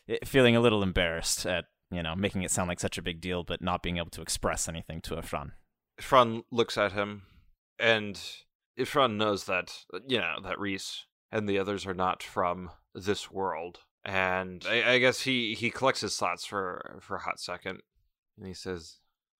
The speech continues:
Speaker 2: "You say it was a vision?"
Speaker 1: It was something. It, I don't wanna say vision because, well, I have less equipment now than I did before.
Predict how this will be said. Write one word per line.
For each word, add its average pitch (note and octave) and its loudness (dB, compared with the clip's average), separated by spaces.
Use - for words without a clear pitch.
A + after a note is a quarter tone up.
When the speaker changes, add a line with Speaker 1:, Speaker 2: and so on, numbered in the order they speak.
Speaker 2:
"You B2+ -8
say D3+ 2
it D3 -2
was B2+ 0
a C#3+ 0
vision?" G2 -2
Speaker 1:
It - -10
was G#2 -4
something. G2 2
It, F#2+ -4
I A#2+ 6
don't D3+ 10
wanna A#2+ 2
say A#2 4
vision G2+ 4
because, - -2
well, G2 -4
I F#2+ -2
have F#2+ -8
less G#2 -2
equipment - 0
now F#2 0
than F2+ 0
I F2 2
did F2 -4
before. E2 -2